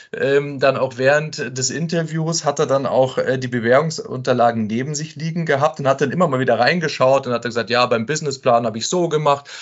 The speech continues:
und beim, beim Marketingkonzept habe ich das reingeschrieben.“ Und das war ihm ganz präsent. Und dann ist er immer wieder zu dem Schluss gekommen,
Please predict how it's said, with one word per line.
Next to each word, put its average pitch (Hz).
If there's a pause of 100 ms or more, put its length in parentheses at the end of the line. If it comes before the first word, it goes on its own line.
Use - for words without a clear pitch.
(140)
und 120
beim, 117
beim 113
Marketingkonzept 127
habe 127
ich 127
das 165
reingeschrieben.“ 139
Und 131 (240)
das 110
war 135
ihm 151
ganz 127
präsent. 139
Und 175
dann 147
ist 151
er 156
immer 180
wieder 170
zu 170
dem 147
Schluss 160
gekommen, 139